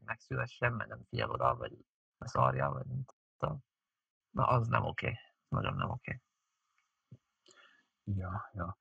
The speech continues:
Speaker 2: <clears throat> Nálunk kicsit ilyen szempontból más a helyzet, hogy nálunk nem nagyon kezelik a netet na-, nagyszüleim. Cserébe ők szerintem nem is, ö, követik ennyire szorosan ezeket a témákat. Tehát ők meg mondjuk,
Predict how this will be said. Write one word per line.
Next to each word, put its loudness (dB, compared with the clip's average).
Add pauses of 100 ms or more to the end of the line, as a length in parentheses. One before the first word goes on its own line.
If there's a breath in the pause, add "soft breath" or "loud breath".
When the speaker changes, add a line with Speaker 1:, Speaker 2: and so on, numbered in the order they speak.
(260 loud breath)
Speaker 2:
<clears throat> 6
Nálunk 6
kicsit 0 (140)
ilyen 4
szempontból 0
más 0
a 2
helyzet, 0
hogy 0 (120)
nálunk 2
nem 4
nagyon 0
kezelik 0
a 2
netet -6 (120)
na-, -6
nagyszüleim. 0 (240)
Cserébe 6
ők 0
szerintem 2
nem 4
is, 2
ö, 4 (440)
követik 2
ennyire -2
szorosan -2
ezeket -2
a 2
témákat. 0 (520)
Tehát 0
ők -18
meg 2
mondjuk, 0